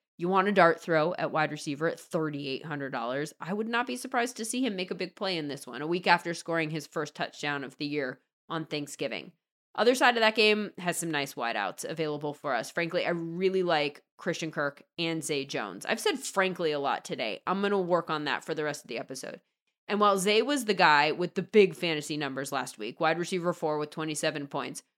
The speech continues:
Kirk was still really heavily targeted in that game. He saw the ball come his way nine times, and now he gets Detroit, which has been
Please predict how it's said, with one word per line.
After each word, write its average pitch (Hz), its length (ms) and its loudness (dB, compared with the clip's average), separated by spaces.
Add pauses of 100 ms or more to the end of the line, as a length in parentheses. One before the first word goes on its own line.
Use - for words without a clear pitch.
(220)
Kirk 330 300 2
was 370 160 0
still 196 380 2
really 190 300 2
heavily 160 460 2
targeted 156 520 0
in 147 100 -4
that 135 160 -4
game. 139 200 -4
He 190 100 -4
saw 226 200 0
the 254 100 0
ball 180 200 8
come 170 200 -2
his 185 200 -2
way 156 340 2 (200)
nine 165 360 4
times, 143 500 -4
and 196 100 -4
now 226 200 10
he 285 80 4
gets 214 180 2
Detroit, 165 540 -6 (280)
which 196 180 2
has 196 200 2
been 170 380 0